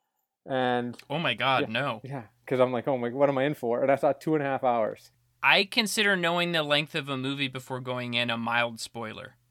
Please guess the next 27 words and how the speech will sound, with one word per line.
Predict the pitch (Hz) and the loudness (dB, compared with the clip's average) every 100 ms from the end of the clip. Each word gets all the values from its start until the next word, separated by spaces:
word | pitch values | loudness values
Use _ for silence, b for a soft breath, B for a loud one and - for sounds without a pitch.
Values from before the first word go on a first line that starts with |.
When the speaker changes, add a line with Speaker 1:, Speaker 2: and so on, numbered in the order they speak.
| _ - | _ -16
Speaker 1:
Yeah, | 131 131 | -10 -8
and | 120 | -4
I | 143 | -2
was | 156 | -2
like, | 147 127 | -2 -4
"Screw | - - 175 185 | -6 2 4 4
these | 156 175 | 4 0
guys, | 131 104 98 | -2 -2 -4
two | - 190 | -8 -4
and | 202 | -4
a | |
half | 175 160 120 | -4 -6 -6
hours?" | 123 175 240 - _ _ _ | -4 -4 -8 -14 _ _ _
<laughs> | - - - - - | -20 -20 -20 -20 -2
Like, | 156 - - - 180 160 117 B - | -2 -2 -10 -18 -14 -14 -14 B -8
but | 139 214 226 202 _ _ _ | 6 8 8 4 _ _ _
for, | - 202 | -4 -2
so | 185 202 | 0 2
I | 220 | 2
was | 269 | 2
actually | 269 - 240 | -2 -4 -4
pleasantly | 202 208 214 | -2 -2 -4
surprised. | 214 - 202 214 - | 2 4 6 4 0
I | 190 | 0
mean, | 190 | 2
first | 175 208 285 - | 4 6 6 4
thing, | 156 127 135 | 0 0 -2